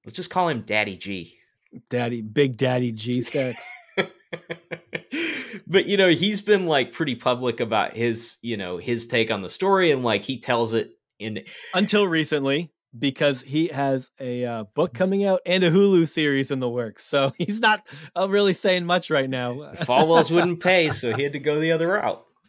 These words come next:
Speaker 2: Uh.
Speaker 1: But, um, Daddy G's version of this story makes so much more sense than the <laughs> Falwells.
Speaker 2: Oh my God. So much more sense.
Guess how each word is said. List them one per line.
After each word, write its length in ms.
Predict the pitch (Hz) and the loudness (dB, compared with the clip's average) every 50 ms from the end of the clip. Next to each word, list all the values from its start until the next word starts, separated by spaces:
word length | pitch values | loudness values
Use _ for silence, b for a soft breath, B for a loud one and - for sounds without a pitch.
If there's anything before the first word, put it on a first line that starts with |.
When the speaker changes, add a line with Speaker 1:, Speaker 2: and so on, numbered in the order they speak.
| B B B B B B - | B B B B B B -8
Speaker 2:
Uh. 460 | 240 156 156 156 156 151 147 139 120 | -4 -2 0 2 2 4 4 4 4
Speaker 1:
But, 280 | 165 165 156 143 - - - _ _ _ | 6 6 6 6 4 0 -8 _ _ _
um, 520 | 127 139 139 135 131 127 123 117 - - - _ _ _ _ _ _ _ _ _ - | 0 2 4 4 4 4 2 0 -6 -10 -16 _ _ _ _ _ _ _ _ _ -2
Daddy 300 | - 139 151 160 156 135 | 0 2 4 4 2 0
G's 540 | 110 - 131 135 131 123 117 113 - - - _ _ _ | -2 -4 -2 -2 0 0 0 -2 -4 -6 -10 _ _ _
version 460 | 104 92 110 131 131 135 127 135 131 123 | -12 0 2 4 4 4 2 2 0 -2
of 160 | 110 104 95 | -2 -2 -4
this 160 | 107 101 - | -4 -4 -2
story 680 | - - - 113 107 101 98 92 92 90 85 - _ _ _ _ _ _ _ _ _ _ _ - | -2 -2 0 0 2 2 2 2 0 -2 -6 -10 _ _ _ _ _ _ _ _ _ _ _ -8
makes 400 | 113 107 104 101 - - - - _ _ _ _ _ _ _ _ _ _ _ _ | -4 -4 -4 -4 -6 -8 -10 -10 _ _ _ _ _ _ _ _ _ _ _ _
so 420 | - - - - - - 139 147 | -4 -2 0 0 2 2 2 2
much 280 | 143 143 135 - - - | 2 0 -2 -2 -4 -6
more 180 | 120 113 104 98 | -6 -6 -6 -6
sense 760 | - - - 98 85 76 76 - - - - - - - - _ _ _ | -6 -6 -6 -6 -8 -8 -10 -10 -8 -8 -8 -8 -10 -12 -16 _ _ _
than 180 | - 117 156 170 | -2 0 2 2
the 60 | 175 | 2
<laughs> 0 | |
Falwells. 680 | - - - 640 587 - 247 - - - 247 247 - - | 2 0 -2 -4 2 4 4 4 8 6 6 6 6 4
Speaker 2:
Oh 240 | - 170 180 185 180 | 4 4 6 4 2
my 220 | 170 170 156 160 139 - | 2 0 -2 -2 -4 -2
God. 380 | 156 151 151 147 147 139 131 - _ _ _ _ _ _ _ _ _ _ | -2 -2 0 0 -2 -4 -6 -12 _ _ _ _ _ _ _ _ _ _
So 400 | - - - - - 208 208 208 | -14 -12 -4 0 2 4 4 4
much 280 | 196 190 180 170 170 - | 4 2 2 0 0 -2
more 200 | 165 143 139 131 | -2 0 0 0
sense. 320 | 127 - 151 131 123 - | 0 0 -2 -2 -2 -4